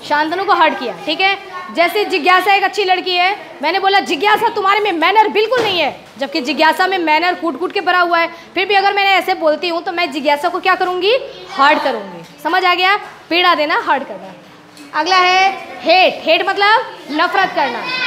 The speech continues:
नफरत करना, एकदम वो नाटक वाला नफरत नहीं करना, असली में नफरत करना, ठीक है? कि मुझे, मैं उसका शकल नहीं देखना चाहता,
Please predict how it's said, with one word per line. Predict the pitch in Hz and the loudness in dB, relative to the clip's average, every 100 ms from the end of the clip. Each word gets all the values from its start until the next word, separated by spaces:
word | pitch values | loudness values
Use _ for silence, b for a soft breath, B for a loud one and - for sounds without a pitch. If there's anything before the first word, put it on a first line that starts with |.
| - - | -6 -6
नफरत | 247 330 370 403 403 | 0 2 4 2 2
करना, | 403 392 320 320 | 0 2 2 0
एकदम | 330 403 | 0 0
वो | 392 381 | 0 -2
नाटक | 403 330 339 392 | 0 0 2 0
वाला | 403 | 2
नफरत | 415 403 403 427 | 0 -2 -4 -4
नहीं | 453 | -4
करना, | - 415 | -2 2
असली | 349 320 403 440 | 2 2 0 0
में | 440 | 0
नफरत | 359 349 330 | 0 -2 -2
करना, | 302 269 220 170 - - - | -2 -2 -4 -8 -18 -14 -6
ठीक | 285 | 0
है? | 392 403 - - - | 2 2 0 -8 -8
कि | 311 | -4
मुझे, | 339 359 415 | -2 0 0
मैं | 330 | 2
उसका | 392 415 392 | 2 2 0
शकल | 349 415 427 427 | -2 0 2 2
नहीं | 403 | 0
देखना | 370 349 349 | -2 -2 -2
चाहता, | 349 302 302 247 | 0 0 0 -2